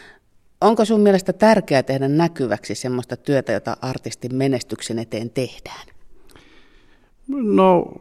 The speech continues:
Speaker 2: siinä on aika kova homma artistien kanssa säätämisessä ja, ja ehkä materiaalien etsimisessä, biisien tekemisessä ja muussa, niin onhan, onhan se hyvä, että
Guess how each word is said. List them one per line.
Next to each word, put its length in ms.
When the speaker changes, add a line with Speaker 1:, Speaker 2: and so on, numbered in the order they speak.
Speaker 2:
siinä 220
on 80
aika 160
kova 300
homma 580
artistien 600
kanssa 340
säätämisessä 920
ja, 360
ja 240
ehkä 300
materiaalien 760
etsimisessä, 600
biisien 540
tekemisessä 640
ja 100
muussa, 340
niin 140
onhan, 220
onhan 240
se 220
hyvä, 280
että 300